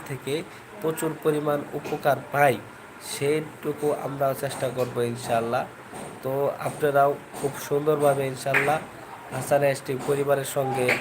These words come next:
আছেন, সর্ব অবস্থায় থাকবেন, আমরাও আছি, থাকার জন্য চেষ্টা করব। আপনাদের সকলের প্রতি এতটুকু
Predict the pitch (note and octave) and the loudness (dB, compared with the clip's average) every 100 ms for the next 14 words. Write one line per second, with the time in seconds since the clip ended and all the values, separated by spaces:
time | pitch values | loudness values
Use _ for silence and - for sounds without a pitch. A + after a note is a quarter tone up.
0 | - C#3 C#3+ C3+ C3 - - - - - | -2 -4 0 0 -2 -6 -6 -6 -10 -2
1 | C3 C3 C3+ C3+ C3 - A#2+ B2 C3+ C3+ | -2 2 2 2 -2 0 0 0 -6 -4
2 | B2+ C#3 D#3 - B2+ B2+ C3 C3 B2+ B2+ | -2 -2 -4 -8 -2 2 4 4 2 -4
3 | B2+ - - - - - - A#2+ C#3 B2+ | -6 -10 -18 -18 -18 -14 -6 0 0 2
4 | B2+ B2 B2 B2+ - A#2+ B2+ A#2+ A#2+ A#2+ | 0 -2 -2 -4 -2 -4 -2 -4 -4 -8
5 | - - C3+ - A#2+ A#2 A2 C3 - C3+ | -10 -12 -10 -4 0 0 -2 -6 -2 -2
6 | C3 C3 B2+ B2 A2 - - - - - | -2 -4 -6 -6 -6 -10 -16 -18 -16 -10
7 | C#3+ D3 C#3 C3 | -4 -2 -2 -4